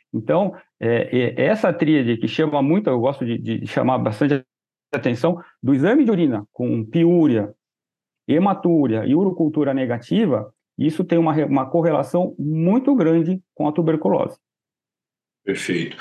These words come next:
Speaker 2: Viviane, e o teste tuberculínico tem algum papel no diagnóstico da tuberculose genital ou não?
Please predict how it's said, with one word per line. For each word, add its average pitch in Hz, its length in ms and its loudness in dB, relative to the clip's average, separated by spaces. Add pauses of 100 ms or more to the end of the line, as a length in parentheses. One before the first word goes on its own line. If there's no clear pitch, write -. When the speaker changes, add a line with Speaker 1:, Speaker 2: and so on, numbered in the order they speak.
(460)
Speaker 2:
Viviane, 190 600 2
e 180 60 0
o 214 100 0
teste - 260 0
tuberculínico 117 720 2
tem 156 120 0
algum 139 140 -2
papel 98 340 0
no 117 60 0
diagnóstico 107 460 -2
da - 60 -14
tuberculose 90 580 -2
genital 85 520 -2
ou 131 60 0
não? - 260 -2